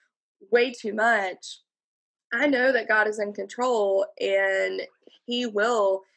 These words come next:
get it done, whether it's here or it's on Judgment Day. And so, um,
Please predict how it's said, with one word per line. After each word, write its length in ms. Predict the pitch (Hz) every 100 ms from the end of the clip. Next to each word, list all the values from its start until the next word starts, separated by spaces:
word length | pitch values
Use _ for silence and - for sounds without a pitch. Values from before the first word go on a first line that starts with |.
| _ -
get 140 | 226
it 120 | 214
done, 300 | 214 254 247
whether 280 | 208 214 220
it's 220 | 208 208
here 440 | - 226 233 233 -
or 420 | 220 214 214 214 -
it's 160 | 214
on 180 | 226 226
Judgment 480 | 214 202 - 190 -
Day. 360 | 185 170 170 -
And 180 | 202 202
so, 680 | - 214 214 208 208 202 - _ _ -
um, 340 | 214 208 208